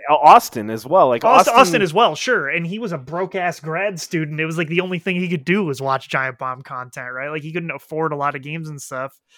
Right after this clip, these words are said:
Speaker 1: I mean, just listening to, like, the Game of the Year stuff, they, like, the year Austin was there, he was like,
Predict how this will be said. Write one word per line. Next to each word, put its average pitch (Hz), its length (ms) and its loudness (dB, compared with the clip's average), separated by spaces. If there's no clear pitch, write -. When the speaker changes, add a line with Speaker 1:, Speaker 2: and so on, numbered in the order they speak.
Speaker 1:
I 156 80 2
mean, 165 200 -2
just 151 200 -8
listening 165 320 -4
to, 160 180 -4
like, 135 220 -4
the 127 320 -6
Game 135 280 -6
of 131 60 -6
the 117 80 -8
Year 135 160 -6
stuff, 117 300 -6
they, 113 160 -6
like, 113 220 -6
the 117 80 -12
year 113 360 -6
Austin 120 380 -4
was 98 160 -12
there, 127 260 -4
he 123 100 -10
was 120 120 -8
like, 117 140 -4